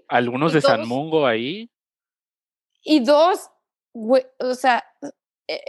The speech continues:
Speaker 2: en un torneo que fue suspendido precisamente porque en otros años se habían muerto alumnos.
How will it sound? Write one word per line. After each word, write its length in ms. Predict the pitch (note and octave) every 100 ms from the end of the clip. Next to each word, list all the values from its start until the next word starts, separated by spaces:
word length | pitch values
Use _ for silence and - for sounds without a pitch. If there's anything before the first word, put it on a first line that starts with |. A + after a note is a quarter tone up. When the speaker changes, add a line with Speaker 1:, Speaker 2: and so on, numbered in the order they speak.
| -
Speaker 2:
en 100 | B3+
un 160 | C4+ C#4+
torneo 720 | C4+ B3 A#3 A3+ G#3 F#3 - _ _ _
que 240 | C#4 B3
fue 240 | - B3+ C#4
suspendido 720 | F4 F4 - A#3+ A3 A#3+ B3+
precisamente 600 | C4 A3+ A3+ A#3 A#3 A#3+
porque 280 | A#3 A3+ G#3+
en 120 | A3
otros 420 | B3 C4 C#4 C#4
años 440 | C4 A#3+ B3 B3+ C4+
se 180 | - A#3+
habían 320 | G#3+ A3 A#3
muerto 440 | A#3+ A#3+ A#3 A3+ A#3
alumnos. 600 | A3 G#3+ G3 G3 -